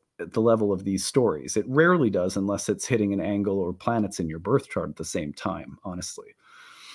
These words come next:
But you can still notice the energy in the air, and I would love to hear your stories. So if you've got them, don't forget to share them. Use the hashtag grabbed.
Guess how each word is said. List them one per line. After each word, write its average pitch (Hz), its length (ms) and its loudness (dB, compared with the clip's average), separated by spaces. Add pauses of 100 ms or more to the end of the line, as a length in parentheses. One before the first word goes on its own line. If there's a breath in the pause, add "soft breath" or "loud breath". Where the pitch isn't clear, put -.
(140 loud breath)
But 165 80 12
you 180 60 10
can 190 100 10
still 202 200 10
notice 165 280 10
the 156 140 6
energy 131 260 4
in 113 80 6
the 104 160 2
air, 120 420 6
and 113 280 4
I 110 140 4
would 156 140 4
love 180 140 4
to 170 60 2
hear 190 140 6
your 180 100 6
stories. 180 480 4
So 160 80 2
if 147 120 0
you've 139 120 -2
got 160 240 4
them, 156 100 4
don't 143 140 2
forget 147 240 -4
to - 40 -4
share 165 240 0
them. 135 140 4
Use 127 140 2
the 113 60 0
hashtag 123 440 -2
grabbed. 117 560 2